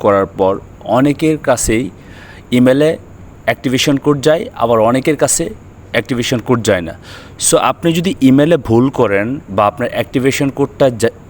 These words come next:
গেল না, আপনি দ্বিতীয়বার আবার অ্যাক্টিভেশন কোডটা কীভাবে পাঠাবেন? So আমার সাথেই থাকুন এবং স্ক্রিন শেয়ারটি ভালো করে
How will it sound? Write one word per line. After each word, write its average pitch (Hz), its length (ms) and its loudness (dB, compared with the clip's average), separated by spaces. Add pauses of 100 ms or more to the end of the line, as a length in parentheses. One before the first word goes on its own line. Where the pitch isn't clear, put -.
(140)
গেল 120 120 2 (160)
না, 98 60 2 (220)
আপনি 120 160 -6 (180)
দ্বিতীয়বার 170 500 0
আবার 143 160 0
অ্যাক্টিভেশন 139 500 -2
কোডটা 127 280 -2
কীভাবে 127 340 4
পাঠাবেন? 98 320 0 (1160)
So - 140 0
আমার 120 160 0
সাথেই 147 300 0
থাকুন 175 220 -2 (240)
এবং 117 140 0 (440)
স্ক্রিন 165 340 -2 (120)
শেয়ারটি 123 440 -2 (640)
ভালো 120 240 0
করে 139 120 2